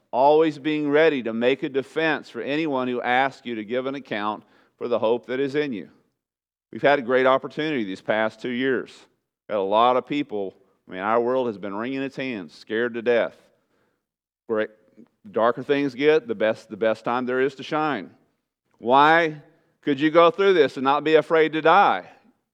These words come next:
Give them an answer. They need an answer. "Well, I don't know the Bible that well." Okay, but know it. You know your testimony, don't you? Tell us why you have such faith in Christ. Tell us. Be able to tell your world.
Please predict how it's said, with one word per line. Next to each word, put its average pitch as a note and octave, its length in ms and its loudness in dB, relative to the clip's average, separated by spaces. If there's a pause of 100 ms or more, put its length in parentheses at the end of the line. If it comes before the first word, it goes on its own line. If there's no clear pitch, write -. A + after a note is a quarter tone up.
(200)
Give C3 160 -4
them D#3+ 100 -4
an F#3 100 -2
answer. G#3 480 -2
They A#2 140 0
need C#3+ 220 -4
an F3+ 100 -8
answer. A#3 400 -8 (1700)
"Well, B2 160 2
I F#3+ 40 6
don't F#3+ 120 2
know G#3+ 140 6
the A3+ 80 2
Bible G3 280 4
that A#2+ 120 2
well." C#3 140 4
Okay, B3 360 2 (160)
but F3+ 160 4
know C4+ 280 6
it. E3+ 120 2 (140)
You F#3+ 120 -4
know B3 120 4
your G#3 140 2
testimony, G3+ 580 0
don't E3+ 240 -2
you? A3 80 -8
Tell D4 260 2
us C#4 160 0
why G#3+ 380 0 (240)
you F#3 160 2
have F#3 280 4
such F#3 280 2
faith F3+ 260 2
in F3 80 -6
Christ. G3 480 0
Tell B3 240 -2
us. - 260 -8 (840)
Be D#3 120 2
able A#3+ 140 0
to G#3+ 80 -10
tell G3 180 -2
your F3+ 140 -4
world. E3 380 -4